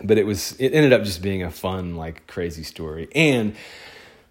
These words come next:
the final part of the story that I gotta tell you about is, um, on the way home, we're riding in the truck on the way home, my buddy Barry's truck,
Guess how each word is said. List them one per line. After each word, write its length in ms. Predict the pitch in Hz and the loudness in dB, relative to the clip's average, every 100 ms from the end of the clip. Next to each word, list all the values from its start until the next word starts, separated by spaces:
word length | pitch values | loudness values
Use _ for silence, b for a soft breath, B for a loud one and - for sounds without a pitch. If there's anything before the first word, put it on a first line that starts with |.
| - | -12
the 100 | 110 | 4
final 280 | 151 170 170 | 6 8 6
part 240 | 147 135 | 8 6
of 60 | 123 | 6
the 60 | |
story 380 | 113 - 120 110 | 0 2 4 6
that 80 | 104 | 6
I 60 | 101 | 4
gotta 180 | 110 | 4
tell 160 | 101 107 | 2 2
you 140 | 101 | 2
about 420 | 95 104 98 - _ | 2 2 2 -2 _
is, 320 | 113 107 98 | -4 -2 -2
um, 220 | 107 107 101 | -2 0 0
on 120 | 113 | 2
the 80 | 113 | 6
way 240 | 127 151 | 8 8
home, 380 | 135 117 110 113 | 8 4 4 4
we're 120 | 110 | 4
riding 360 | 107 117 123 123 | 6 8 6 4
in 100 | 117 | 2
the 80 | |
truck 360 | 110 - 110 104 | 0 2 2 2
on 120 | 107 | 0
the 40 | 101 | 0
way 220 | 104 110 | 0 0
home, 460 | 104 92 90 87 | 0 -2 -4 -6
my 80 | 95 | -6
buddy 240 | 90 104 101 | 0 0 2
Barry's 400 | 104 104 104 - | 2 2 0 -4
truck, 440 | - 98 95 95 | -4 -2 -2 -4